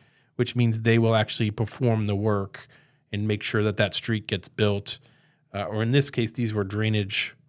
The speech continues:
uh, bonds. So that means to make sure they will install the drainage infrastructure. But then once they do that, we also require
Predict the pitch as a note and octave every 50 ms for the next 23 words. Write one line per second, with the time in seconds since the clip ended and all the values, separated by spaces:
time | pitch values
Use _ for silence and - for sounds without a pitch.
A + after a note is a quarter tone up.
0 | _ _ - A#2 G2+ G2 F#2+ - _ - G2+ G2 F#2+ F#2+ G2+ G2+ G#2 - - -
1 | - A2 G#2 G2+ F#2+ G2 F#2+ - _ _ _ - A2+ G#2 G2+ A2 G#2+ G2+ G2 -
2 | _ - G2+ G#2+ G#2+ - - - G#2 G2 G#2+ A2 G#2+ A2 G#2+ G#2+ G#2 G#2 G2+ G2+
3 | F#2 - - A#2 G#2 G#2 G2+ G2+ F#2+ - A2 G#2+ A2 G#2+ G2 G2+ A2 G#2 - -
4 | G2 - - G#2+ G2 - - - G#2+ F#2+ F#2+ - - _ _ _ _ _ _ _
5 | _ _ _ _ _ _ _ _ _ - A2+ G#2+ - B2 A#2+ A#2 A#2+ C#3 D3 D3+
6 | D3 - - B2 A#2+ B2 D#3 E3 D3+ C3 A#2+ A#2+ A#2 G#2 A#2 A#2 A#2 G#2+ A2+ A2
7 | - - B2 A#2 A2 A2 G#2+ G2+ - - - A#2 G#2 G#2 G#2 G#2 G#2 G2+ G2+ G2+